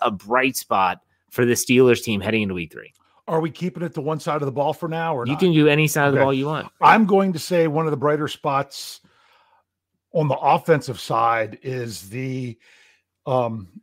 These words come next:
Speaker 2: I'm going to say the, the readiness and pre-, preparedness to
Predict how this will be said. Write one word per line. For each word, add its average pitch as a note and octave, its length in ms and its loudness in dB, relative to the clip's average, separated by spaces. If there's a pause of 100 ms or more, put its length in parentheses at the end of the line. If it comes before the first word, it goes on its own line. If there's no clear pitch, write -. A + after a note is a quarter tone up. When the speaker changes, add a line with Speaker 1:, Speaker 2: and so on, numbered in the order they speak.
(340)
Speaker 2:
I'm C#3+ 160 -2
going C#3+ 220 0
to A#2+ 80 -6
say D3+ 260 -2
the, C#3+ 400 0 (100)
the C#3+ 200 2
readiness D#3+ 840 6
and C#3 560 0
pre-, C#3 220 0 (100)
preparedness D3+ 680 0
to B2+ 220 -6